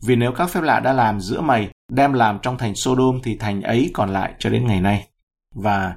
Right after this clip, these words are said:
Matthew mười sáu câu mười tám. "Còn ta, ta bảo ngươi rằng, ngươi là Phi-rơ, ta sẽ lập hội thánh ta trên đá này, các cửa âm phủ chẳng thắng được hội đó." Luca chương mười câu mười lăm. "Còn mày thành Capernaum, mày sẽ được nhắc lên tận trời. Sao? Không, sẽ bị hạ xuống tới dưới âm phủ."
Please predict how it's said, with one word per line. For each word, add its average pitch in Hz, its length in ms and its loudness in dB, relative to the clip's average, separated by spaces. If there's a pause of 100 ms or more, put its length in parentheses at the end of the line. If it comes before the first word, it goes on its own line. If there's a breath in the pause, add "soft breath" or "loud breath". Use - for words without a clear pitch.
Matthew 120 280 0
mười 101 100 -2
sáu 110 240 -6
câu 120 100 -2
mười 101 120 -4
tám. 98 300 -10
"Còn 120 160 -2
ta, 139 120 4
ta 147 120 4
bảo 113 160 2
ngươi 143 160 -2
rằng, 117 260 0
ngươi 143 120 2
là 117 100 4
Phi-rơ, 139 480 0
ta 139 140 -4
sẽ 147 140 -4
lập 131 160 0
hội 113 120 0
thánh 113 240 0
ta 139 220 4
trên 131 120 -8
đá 123 200 4
này, 131 260 -2
các 156 180 -6
cửa 143 80 0
âm 131 160 0
phủ 107 280 -2
chẳng 101 240 -2
thắng 113 200 -2
được 135 120 -2
hội - 180 -6
đó." 104 220 -4 (480)
Luca 147 280 4
chương 139 220 -2
mười 120 160 2
câu 123 140 0
mười 110 120 2
lăm. 120 200 2 (300)
"Còn 131 180 2
mày 123 180 6
thành 120 200 -2
Capernaum, 139 580 2 (180)
mày 117 220 2
sẽ 151 140 -2
được 127 140 0
nhắc 160 260 -2
lên 143 220 2
tận 113 200 -2
trời. 113 300 4
Sao? 127 380 0 (260)
Không, 131 320 2 (160)
sẽ 165 160 0
bị 160 120 2
hạ 117 200 4
xuống 135 260 -2
tới 139 420 2
dưới 127 300 2
âm 147 160 2
phủ." 104 300 -2